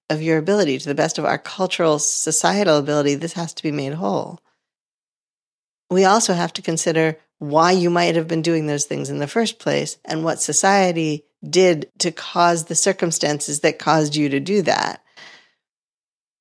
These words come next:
But prison is,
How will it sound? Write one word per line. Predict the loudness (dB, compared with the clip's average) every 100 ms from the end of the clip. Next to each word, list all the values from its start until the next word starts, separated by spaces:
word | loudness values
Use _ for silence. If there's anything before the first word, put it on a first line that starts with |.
| _ _ _ _ _ _ _ _ _ _ _ _ _ _ _ _ _ _ _ _ _
But | 0 0 _ -8
prison | 0 2 4 4
is, | 2 0 -2